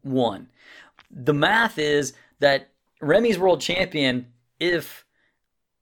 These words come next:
Raul finishes third or worse and Remy wins.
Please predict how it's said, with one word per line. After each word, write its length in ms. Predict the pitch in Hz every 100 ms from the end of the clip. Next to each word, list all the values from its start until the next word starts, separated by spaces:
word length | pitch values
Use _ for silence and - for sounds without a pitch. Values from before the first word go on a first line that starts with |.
| _ _
Raul 560 | 123 127 160 196 170 143
finishes 580 | - 160 160 - 135 - -
third 580 | - 185 175 175 165 _
or 160 | 143 127
worse 560 | 123 147 123 113 - -
and 160 | 143 131
Remy 260 | 139 135
wins. 520 | 123 160 131 101 -